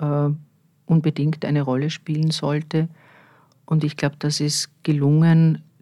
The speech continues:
die einzelnen Aufgabenbereiche immer enger zu vernetzen, sodass Autorinnen und Autoren, die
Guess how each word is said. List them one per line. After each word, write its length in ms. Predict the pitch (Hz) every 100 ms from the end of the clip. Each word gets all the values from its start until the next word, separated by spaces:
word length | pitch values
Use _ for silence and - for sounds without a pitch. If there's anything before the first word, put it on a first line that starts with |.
| _ -
die 100 | 135
einzelnen 400 | 135 156 147 143
Aufgabenbereiche 960 | 123 135 147 147 147 143 135 143 -
immer 220 | 143 151 147
enger 340 | 123 151 156
zu 160 | - 156
vernetzen, 800 | 143 135 123 - - 156 165 - _ - _ _
sodass 640 | - - 147 151 139 147 -
Autorinnen 640 | 127 143 147 151 147 143 147
und 180 | 143
Autoren, 520 | 143 143 135 135 143 147
die 380 | 147 143 -